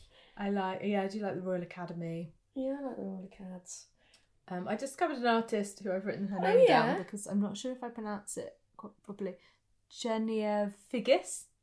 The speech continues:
Speaker 1: Have you heard of her?
Speaker 2: Let me see the, let me see how you s-, s-, spell it.
Speaker 1: Gen-, G-, G-, she's Irish.
Speaker 2: Oh no, Genevieve.
Speaker 1: But, but that's not how you spell Genevieve, is it?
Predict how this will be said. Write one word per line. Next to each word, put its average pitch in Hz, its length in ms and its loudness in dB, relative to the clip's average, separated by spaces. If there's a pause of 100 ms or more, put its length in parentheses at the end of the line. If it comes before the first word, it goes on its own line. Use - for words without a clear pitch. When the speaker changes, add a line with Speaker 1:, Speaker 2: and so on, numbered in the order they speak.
Speaker 1:
Have 262 100 -12
you 269 60 -4
heard 277 140 -2
of 208 100 -8
her? 160 220 0 (1040)
Speaker 2:
Let 277 100 2
me 294 80 0
see 339 160 0
the, 349 240 -2
let 370 80 -4
me 339 80 -6
see 370 100 -2
how 381 60 0
you 392 140 4 (140)
s-, - 140 -10
s-, - 120 -16 (340)
spell 359 200 2
it. 214 40 2
Speaker 1:
Gen-, 233 400 4
G-, - 260 -10 (320)
G-, 247 220 -8
she's 220 260 -4
Irish. 220 680 6 (420)
Speaker 2:
Oh 214 80 6
no, 156 220 4 (260)
Genevieve. 247 600 8 (680)
Speaker 1:
But, 277 120 6
but 302 120 10
that's - 160 4
not 240 140 2
how 247 60 6
you 233 80 6
spell 269 280 6
Genevieve, 165 560 2
is 226 160 -4
it? 320 120 0